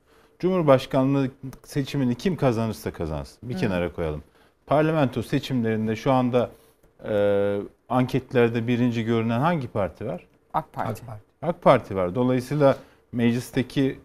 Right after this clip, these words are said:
Speaker 1: en büyük grup onlar olabilir.
Speaker 2: Hı.
Speaker 1: Dolayısıyla da iki sene sonra diyelim anayasayı değiştirdik. Şimdi on dört Mayıs'ta seçilen Cumhurbaşkanı parlamentodan birine başbakanlık görevi verecek ve kabineyi kur diyecek.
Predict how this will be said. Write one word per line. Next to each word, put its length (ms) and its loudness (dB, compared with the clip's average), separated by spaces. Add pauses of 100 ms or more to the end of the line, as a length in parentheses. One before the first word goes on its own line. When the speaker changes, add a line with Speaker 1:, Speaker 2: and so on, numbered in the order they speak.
Speaker 1:
en 240 -2
büyük 240 -2
grup 260 -4
onlar 280 0
olabilir. 720 0 (100)
Speaker 2:
Hı. 60 -14 (380)
Speaker 1:
Dolayısıyla 540 2
da 200 8 (240)
iki 220 -2
sene 280 2
sonra 360 0
diyelim 300 2
anayasayı 560 2
değiştirdik. 760 0 (1800)
Şimdi 260 4
on 180 6
dört 200 6
Mayıs'ta 380 0
seçilen 440 -2
Cumhurbaşkanı 840 0 (460)
parlamentodan 840 6
birine 340 2
başbakanlık 680 2
görevi 320 4
verecek 360 0
ve 100 2
kabineyi 460 2
kur 240 -2
diyecek. 320 -4